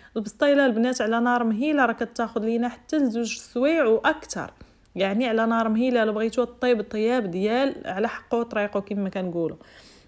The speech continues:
راه كتاخذ شويه د الوقت. هنايا كندير، آه، واحد الخط هنايا، آه، دائري على هذا الشكل هذا باش ندير انا هذا الزين هذا اللي جاني مهم على بالي باش ن-،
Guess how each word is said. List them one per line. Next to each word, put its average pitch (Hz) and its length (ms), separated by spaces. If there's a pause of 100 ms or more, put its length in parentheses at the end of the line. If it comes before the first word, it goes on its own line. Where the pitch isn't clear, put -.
(140)
راه 202 180
كتاخذ 247 520
شويه 196 320
د 175 60
الوقت. 226 400
هنايا 208 540 (340)
كندير، 196 520 (1800)
آه، 196 340
واحد 202 340
الخط 220 420
هنايا، 196 520 (100)
آه، 170 920
دائري 202 520
على 190 140
هذا 196 160
الشكل 208 400
هذا 175 540 (100)
باش 254 260
ندير 190 300
انا 185 300
هذا 156 160
الزين 180 340
هذا 160 240
اللي 160 460
جاني 196 380
مهم 170 360
على 165 220
بالي 180 340
باش 180 260
ن-، 160 220